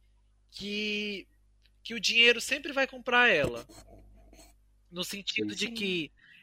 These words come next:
Speaker 1: eles não têm mais a liberdade de expressão que deveriam ter. Jornais, é, assim, na T V, né, em, em te-, em grandes emissoras fechadas. Tipo, a Globo não tem mais tanta liberdade de expressão. Ela tem quando convém a ela ter.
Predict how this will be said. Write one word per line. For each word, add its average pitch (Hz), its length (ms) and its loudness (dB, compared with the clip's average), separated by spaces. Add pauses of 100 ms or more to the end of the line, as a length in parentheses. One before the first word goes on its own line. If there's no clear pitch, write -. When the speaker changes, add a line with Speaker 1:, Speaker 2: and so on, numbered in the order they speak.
Speaker 1:
eles 196 240 6
não 247 140 -2
têm 262 180 2
mais 233 220 6
a 233 60 10
liberdade 214 560 6
de - 80 -6
expressão 214 540 2
que 233 120 -10
deveriam 208 480 2
ter. 147 240 -2
Jornais, 202 1120 2 (520)
é, 147 960 4
assim, 156 200 -4
na 151 120 -4
T 170 140 0
V, 147 220 -2
né, 131 140 -2
em, 143 240 -12
em 160 160 -14
te-, 160 160 -2
em 147 160 -8
grandes 147 260 -2
emissoras 151 440 -4
fechadas. 151 500 -4
Tipo, - 140 -6
a 143 60 -2
Globo 214 400 2
não 202 140 -10
tem 180 180 -2
mais 170 300 -4 (760)
tanta 208 640 4
liberdade 156 440 4
de - 60 -20
expressão. 156 320 -2
Ela 156 100 4
tem 208 180 2
quando 240 260 -6
convém 247 540 -4
a 254 60 2
ela 247 200 2
ter. 139 380 -4